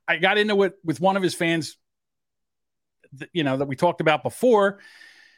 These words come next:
And after that, I just dropped it. And then Eric said that he didn't want,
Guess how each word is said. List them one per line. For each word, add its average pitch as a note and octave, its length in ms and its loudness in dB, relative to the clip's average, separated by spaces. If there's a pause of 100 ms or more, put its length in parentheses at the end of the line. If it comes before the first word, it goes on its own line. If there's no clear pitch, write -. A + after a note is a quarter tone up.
(340)
And B3+ 180 2
after C4+ 220 0
that, C#4 160 2
I A#3+ 60 2
just G#3+ 220 -6
dropped C#4+ 340 0
it. A#2+ 240 -8
And D#3+ 140 0
then E3+ 140 0
Eric D3+ 260 0
said F3+ 200 0
that F#3 100 0
he F3+ 120 0
didn't D#3 200 4
want, F3 180 0